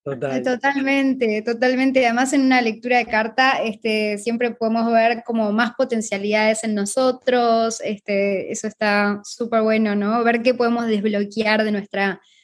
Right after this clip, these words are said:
Speaker 2: personalidad, energías que están latentes, pero tenemos que como, este, fomentarlas y súper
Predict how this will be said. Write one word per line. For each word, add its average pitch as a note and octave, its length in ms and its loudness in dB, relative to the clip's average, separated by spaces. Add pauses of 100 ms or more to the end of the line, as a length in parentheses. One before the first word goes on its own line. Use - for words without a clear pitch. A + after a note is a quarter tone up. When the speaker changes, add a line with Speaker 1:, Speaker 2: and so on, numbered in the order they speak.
(220)
Speaker 2:
personalidad, G#3 760 2
energías G3+ 420 -2
que A3+ 80 -8
están G#3+ 220 -4
latentes, G#3 500 -2
pero G3 240 -2
tenemos G3+ 400 -4
que F#3+ 300 -2
como, E3+ 480 -10 (480)
este, - 320 -10
fomentarlas G#3 1200 0
y G3 240 -6
súper G#3 540 -2